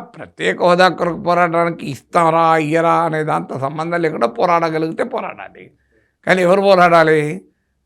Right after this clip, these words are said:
ఎవరితో పోరాడాలి? బీజేపీతో పోరాడాలి. ప్రతిపక్షంలో ఉన్న, అధికారంలో ఉన్న బీజేపీతో మైత్రే కదా. ఇప్పుడు టూ థౌజండ్ నైన్టీన్ ట్వంటీ ఫోర్ మధ్యలో జగన్ అధికారంలో ఉన్నాడు, బీజేపీతో కలిసే ఉన్నాడు. ఆయన కేసులు, ఆయన గోల ఆయనకున్నది.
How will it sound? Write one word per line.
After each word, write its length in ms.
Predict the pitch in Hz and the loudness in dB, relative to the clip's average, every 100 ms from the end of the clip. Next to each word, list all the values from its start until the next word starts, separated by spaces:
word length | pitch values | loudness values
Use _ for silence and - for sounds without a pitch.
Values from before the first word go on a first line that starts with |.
| _ - | _ 0
ఎవరితో 320 | 190 202 226 | 0 2 0
పోరాడాలి? 360 | 190 180 190 202 | 4 4 2 0
బీజేపీతో 440 | 170 170 - 233 | -2 -2 -2 -4
పోరాడాలి. 760 | 233 127 107 98 95 101 151 _ _ _ _ _ _ - | -4 -8 -8 -12 -14 -20 -20 _ _ _ _ _ _ 0
ప్రతిపక్షంలో 680 | 185 202 220 190 196 202 196 | 2 4 4 4 2 2 2
ఉన్న, 120 | 214 | 4
అధికారంలో 480 | 202 180 202 196 196 | 4 4 2 4 4
ఉన్న 120 | 214 | 4
బీజేపీతో 540 | 180 180 185 185 175 | 4 2 2 0 0
మైత్రే 440 | 151 151 - 131 143 | -2 -4 -4 -8 -8
కదా. 280 | 123 151 - _ _ _ _ | -16 -16 -18 _ _ _ _
ఇప్పుడు 300 | - 143 143 | -6 -6 -2
టూ 100 | 160 | -2
థౌజండ్ 240 | 165 175 | 0 0
నైన్టీన్ 480 | 160 170 175 190 190 | 0 -2 -2 -4 -2
ట్వంటీ 220 | 180 170 | -2 -2
ఫోర్ 220 | 170 170 170 | 0 2 0
మధ్యలో 320 | 165 196 208 | -2 -2 0
జగన్ 260 | 165 170 | 0 0
అధికారంలో 480 | 160 156 151 143 135 | -2 -4 -6 -6 -8
ఉన్నాడు, 260 | 156 123 165 | -14 -12 -4
బీజేపీతో 560 | 185 175 180 180 180 | -2 0 0 -2 -4
కలిసే 420 | - 165 156 - 147 | -2 -2 -2 -4 -6
ఉన్నాడు. 280 | 131 127 | -6 -6
ఆయన 160 | 139 143 | -6 -6
కేసులు, 440 | 139 143 127 185 | -6 -6 -6 -2
ఆయన 240 | 175 143 143 | 0 0 -4
గోల 140 | 160 | -2
ఆయనకున్నది. 640 | 160 170 120 107 101 110 | -2 -6 -16 -20 -20 -20